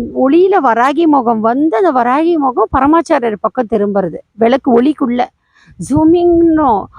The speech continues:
உள்ளுக்குள்ளே உள்ள, உள்ளுக்குள்ள ஒளிக்குள்ளே ஒளி, ஒளிக்குள்ளே ஒளின்ற மாதிரி அம்மா காட்டுறாங்க. அதுதான் வராகி அம்மாவோட அதீத சக்தி. அம்மா வராகி அம்மா, தாயே, பால்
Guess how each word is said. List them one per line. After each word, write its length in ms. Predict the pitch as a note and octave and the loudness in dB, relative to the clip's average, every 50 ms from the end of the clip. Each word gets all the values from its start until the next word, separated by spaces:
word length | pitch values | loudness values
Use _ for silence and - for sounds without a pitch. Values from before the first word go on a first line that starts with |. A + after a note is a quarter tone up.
| - C#3 - | -20 -20 -14
உள்ளுக்குள்ளே 600 | _ B3 B3 B3 D4 D#4 F4+ - - E4+ F4 F4+ | _ -4 -2 0 0 0 0 -2 -2 -2 0 0
உள்ள, 300 | G4+ F4 C4+ B3 A#3 A3 F#3 | 0 0 -2 -2 -2 -4 -4
உள்ளுக்குள்ள 520 | F#3 A3+ B3 D4 F4 F#4 - G4+ F#4 F#4 - | -4 -2 0 0 0 0 0 0 2 2 2
ஒளிக்குள்ளே 540 | D4 A#3+ A#3 C#4+ D#4 - G4 F#4 F4+ F4 C#4 - | 2 0 0 0 0 0 0 2 2 2 2 0
ஒளி, 280 | D4 B3+ A#3 A3 - - - | 0 -2 -2 -4 -4 -6 -4
ஒளிக்குள்ளே 500 | A#3 C4 D4+ E4 - - E4+ E4+ E4 C4+ | -4 -2 -2 -4 -2 -2 0 0 0 0
ஒளின்ற 580 | C#4+ C4 A#3+ A3+ B3 C4 B3+ B3 A3 A3+ G#3 G3 | -2 -4 -4 -4 -4 -6 -6 -4 -4 -4 -4 -2
மாதிரி 240 | F#3+ G3+ G#3+ A#3 A3+ | -2 -4 -2 -2 -2
அம்மா 260 | G#3 F3+ F3+ G3 G3 - | -2 -2 -2 -4 -4 -2
காட்டுறாங்க. 400 | F#3+ F3 E3 - - F#3 F3+ E3+ | -4 -4 -4 -4 -6 -6 -4 -4
அதுதான் 480 | E3+ E3+ E3+ - F#3+ F#3 G3+ A#3 C#4+ - - - - - - - - | -4 -6 -6 -6 -8 -6 -6 -6 -6 -8 -16 -20 -20 -20 -20 -12 -8
வராகி 380 | - F#3 F#3+ F#3+ F#3 F#3 F3 F#3+ | -6 -4 -2 -2 -2 -2 0 0
அம்மாவோட 180 | F3 F3+ F3+ | 0 0 -2
அதீத 540 | F3+ E3+ E3 D#3+ F#3+ F#3+ G3 G#3 A3 A#3 B3+ | -2 -2 -2 0 0 0 2 2 2 2 0
சக்தி. 420 | A#3 - - G#3+ - _ - E4+ - - - - - - - - | -2 -4 -6 -10 -10 _ -12 -14 -14 -14 -20 -20 -20 -20 -20 -14
அம்மா 560 | - - F#3 F#3+ G3 G#3 G#3+ B3 D4+ E4 D#4 | -10 -6 -4 -2 0 0 2 2 2 2 0
வராகி 400 | B3+ F#3+ E3 F3 F#3+ F#3+ F3+ G#3+ | 0 -2 -2 -4 -4 -4 -2 -2
அம்மா, 380 | G#3+ G#3+ A3+ B3+ C4+ C4 B3+ A3 F#3 | -2 0 0 0 0 0 -2 -2 -4
தாயே, 500 | - F#3 F3+ F#3 G3 F3 A3+ A#3+ C4+ D4 C#4+ - | -4 -4 -4 -2 -2 -2 0 0 0 0 -2 -2
பால் 220 | - F3+ F#3+ A3 | -2 -2 -2 -4